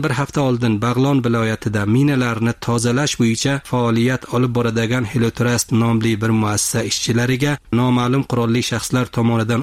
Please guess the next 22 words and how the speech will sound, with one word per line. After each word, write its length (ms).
uyushtirilgan 640
hujumda 400
mazkur 320
muassasaning 580
o'n 120
xodimi 480
halok 320
etilgan 400
edi. 160
Kuni 220
kecha 280
poytaxt 340
Kobulda 400
yo'lovchilar 460
mashinasi 540
portlatilishi 680
oqibatida 760
kamida 400
yetti 380
kishi 260
tinch 260
aholi, 300